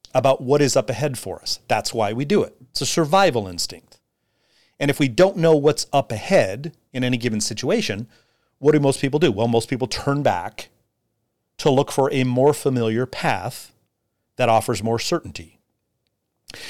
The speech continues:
Now, this isn't necessarily a bad thing. Again, it's a survival instinct. It just means that most people will live each day like they've lived the last three hundred sixty-four or more days,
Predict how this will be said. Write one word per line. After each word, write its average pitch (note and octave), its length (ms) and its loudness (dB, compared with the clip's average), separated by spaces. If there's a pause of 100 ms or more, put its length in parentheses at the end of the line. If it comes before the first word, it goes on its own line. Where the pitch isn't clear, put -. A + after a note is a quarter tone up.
(180)
Now, A#2+ 120 2
this C3 220 0
isn't E3+ 180 -4
necessarily D#3 440 2
a C#3 40 0
bad C#3 240 4
thing. E2 220 -12
Again, A#2 240 -2
it's - 140 -4
a A#2 40 -4
survival C3+ 440 2
instinct. - 320 -8
It - 60 -18
just C3 200 -4
means C3 220 0
that C#3 100 -4
most B2+ 240 0
people C#3 240 -6
will B2 120 0
live B2+ 180 0
each C3 180 -6
day A#2 140 0
like A#2 180 -2
they've A#2 160 -4
lived A2+ 200 -2
the A#2 60 -2
last G#2+ 280 -2
three A2+ 120 -6
hundred G2+ 220 -8
sixty-four A2+ 640 -4
or B2+ 180 2
more C3 300 4
days, G2+ 500 -6